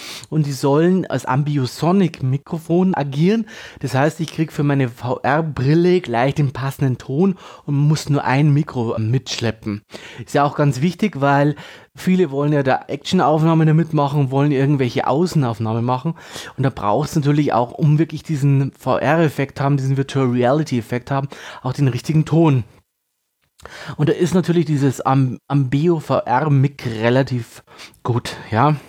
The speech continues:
Soviel ich weiß, sind, wie gesagt, vier Kapseln da in diesem Ding drinnen. Und wie es klingt, wird sich zeigen. Im November soll es rauskommen,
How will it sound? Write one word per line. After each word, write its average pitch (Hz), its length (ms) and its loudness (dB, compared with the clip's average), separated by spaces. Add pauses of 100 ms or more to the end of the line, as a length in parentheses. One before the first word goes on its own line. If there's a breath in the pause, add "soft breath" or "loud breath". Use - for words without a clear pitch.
(1160 loud breath)
Soviel 160 400 -2
ich 180 160 -2
weiß, 156 320 2
sind, 185 200 2
wie 165 60 2
gesagt, 165 240 -2
vier 175 160 -2
Kapseln 170 460 -2
da 196 100 4
in 180 80 4
diesem 170 260 0
Ding 196 300 0 (100)
drinnen. 190 440 2
Und 143 520 2
wie 147 60 0
es 135 120 -4
klingt, 175 340 2
wird 151 120 -6
sich - 180 -12
zeigen. 120 340 -2
Im 120 120 0
November 127 440 0
soll 131 160 0
es 113 180 -4
rauskommen, 165 720 0